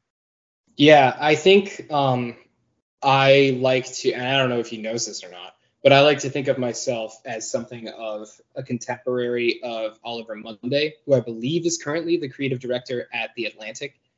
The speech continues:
I go to The Atlantic for inspiration in editorial a lot. Um, but when I was in undergrad, Oliver Monday was, like, the one who made me want to be, um,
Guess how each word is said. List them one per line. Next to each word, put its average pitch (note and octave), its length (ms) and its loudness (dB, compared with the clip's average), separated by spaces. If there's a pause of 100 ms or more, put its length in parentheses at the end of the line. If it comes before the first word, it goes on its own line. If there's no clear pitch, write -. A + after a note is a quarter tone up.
(160)
I B2+ 560 4 (340)
go C3 140 2
to A#2+ 140 -6
The A#2 140 -4
Atlantic A2 400 -12
for - 120 -12
inspiration G#2 800 -8 (180)
in A#2 120 -6
editorial G#2 720 -8
a G#2+ 100 -12 (240)
lot. G#2 480 -12 (460)
Um, G#2+ 380 -2 (120)
but A#2 320 0
when C3 220 -2
I B2+ 160 0
was A#2+ 260 -2
in A#2 140 -10
undergrad, G#2 580 -2 (720)
Oliver C#3 280 8
Monday A#2 300 0
was, G#2+ 220 -8
like, G#2+ 180 -8
the G#2+ 100 -10
one G#2 360 -10
who A2 120 -12
made G2+ 300 -10
me G2+ 500 -6 (280)
want G#2+ 320 -2
to A#2+ 100 -14
be, G2+ 560 -8 (100)
um, F2 380 -10